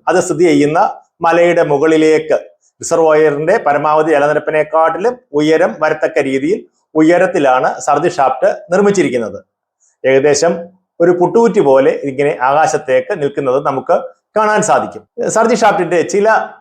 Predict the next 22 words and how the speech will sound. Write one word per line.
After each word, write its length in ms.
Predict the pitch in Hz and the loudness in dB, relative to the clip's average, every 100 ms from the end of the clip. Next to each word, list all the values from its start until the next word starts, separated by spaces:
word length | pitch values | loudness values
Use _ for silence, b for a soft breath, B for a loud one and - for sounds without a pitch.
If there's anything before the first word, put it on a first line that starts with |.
| 165 | -4
മാതൃകകളാണ് 800 | 170 165 170 175 156 123 123 135 - - | 0 2 2 2 2 2 0 -2 -6 -6
ഇതോടൊപ്പം 380 | 139 151 139 - - | 0 0 0 -2 -4
ഇവിടെ 200 | 139 151 - - | -2 -2 -2 -4
കാണിച്ചിരിക്കുന്നത്. 640 | 196 202 - 127 113 98 87 - - 175 | -2 0 -2 -4 -6 -10 -14 -20 -2 2
എന്തിനാണ് 440 | 214 247 165 165 127 120 | 2 2 2 0 0 0
ജലവൈദ്യുത 420 | 156 180 190 175 185 | 2 2 2 2 0
പദ്ധതിയിൽ 400 | 147 143 147 139 104 131 | 2 2 0 -2 -4 -8
ഈ 40 | 135 - - | -10 -10 -4
സർജ് 280 | 135 143 202 | -2 0 -2
ഷാഫ്റ്റുകൾ 420 | 151 127 - 131 135 - _ _ _ - 131 | 0 -2 -2 -2 -2 -6 _ _ _ -12 -6
നിർമ്മിക്കുന്നത് 560 | 160 185 196 135 110 - - | -2 -2 0 0 2 0 -2
എന്ന് 120 | 151 135 | -2 0
നമുക്കൊന്ന് 340 | 135 127 120 147 | 0 0 0 0
പരിശോധിച്ച് 400 | 190 175 170 170 | 0 2 0 0
നോക്കാം. 220 | 127 98 - b b - | -4 -6 -14 b b 0
ഒരു 100 | 226 175 | 2 2
ജലവൈദ്യുത 520 | 180 226 233 214 202 156 | 2 4 2 2 0 -2
പദ്ധതിയിൽ 380 | 110 110 110 147 - _ _ _ _ - | -2 -4 -8 -10 -16 _ _ _ _ -2
ആ 60 | 185 190 | 0 0
പദ്ധതിയുടെ 460 | 170 170 160 135 143 | 0 2 2 2 0
റിസർവോയറിൽ 600 | 156 196 202 170 135 165 180 | 0 0 2 2 0 -2 -2
കെട്ടിക്കിടക്കുന്ന 580 | 147 202 190 139 127 | -2 -2 -2 -2 -2